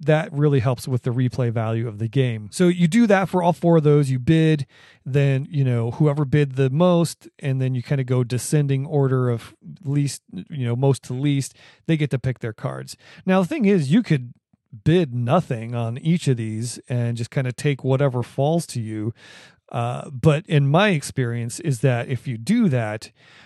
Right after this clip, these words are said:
um, everybody knows that you have the most life left, and you get the crap kicked out of you <laughs> right away <laughs> because they're like, "Oh, well, we have to hurt him because he will win if he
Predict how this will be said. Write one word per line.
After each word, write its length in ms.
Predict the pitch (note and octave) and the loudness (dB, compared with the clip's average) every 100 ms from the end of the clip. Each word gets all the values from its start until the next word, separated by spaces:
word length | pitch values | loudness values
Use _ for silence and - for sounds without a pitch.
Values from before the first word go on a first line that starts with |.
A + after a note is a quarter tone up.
| _ _ _ - | _ _ _ -6
um, 440 | A#2+ A2+ G#2 A#2+ - | -4 -4 -8 -12 -4
everybody 380 | C#3+ E3 D#3 | 0 2 2
knows 440 | C3+ C#3 D3 C#3 B2 | 2 6 8 8 4
that 100 | B2 | 0
you 160 | B2+ | 2
have 200 | B2+ B2+ | 2 0
the 100 | A#2 | -2
most 300 | B2+ B2+ A#2 | 0 0 -2
life 520 | A#2+ A2+ C#3 E3 - - | -4 -4 -2 -2 -6 -14
left, 520 | D3+ F3 G#3 - - - _ _ _ _ - | -4 -2 -2 -6 -20 -20 _ _ _ _ -2
and 380 | C#3 C3 B2+ | 0 2 0
you 100 | C3 | 0
get 200 | C3+ C3 - | -2 -2 -6
the 100 | - | -12
crap 360 | A#2 - D3 - | -6 -2 -2 -2
kicked 260 | - B2+ - | -8 -6 -4
out 200 | A#2 A2+ | -4 -4
of 60 | |
you 260 | A#2 A2+ B2 | -6 -2 0
<laughs> 760 | G#2+ - - - D3 C3+ - | 0 -4 -8 -2 0 2 0
right 280 | - - G3 - | 0 0 -2 0
away 640 | D#3+ - E3 E3 E3+ E3+ - - A3 | 0 0 -4 -6 -6 -6 -8 -2 -2
<laughs> 300 | - - D3+ | 0 0 2
because 800 | C3+ F#3+ D3 - C#3 B2+ A#2+ - - - - - | 4 2 2 2 4 4 -2 -8 -16 -20 -20 -2
they're 120 | D3 | 2
like, 200 | C3+ B2 - | 2 0 0
"Oh, 280 | F3 G#2+ G2+ | 0 0 -6
well, 360 | A#2+ A#2 C3+ D3+ _ - | -2 0 0 -2 _ -10
we 380 | A#2+ B2+ C3 C3+ | -2 2 2 2
have 300 | A#2+ A2+ - | 0 -4 -4
to 100 | A#2+ | -2
hurt 220 | C#3 C3+ | -2 -2
him 200 | G3+ G3 | -2 -2
because 300 | A2+ - B2 | -4 -4 -4
he 120 | B2+ | 2
will 160 | G3 G3+ | 4 4
win 300 | D4 D4 G3 | 2 0 -2
if 360 | F#3+ F#3+ F3 - | -2 -2 -4 -4
he 460 | E3 D3 D3+ C#3 | -2 0 -2 -6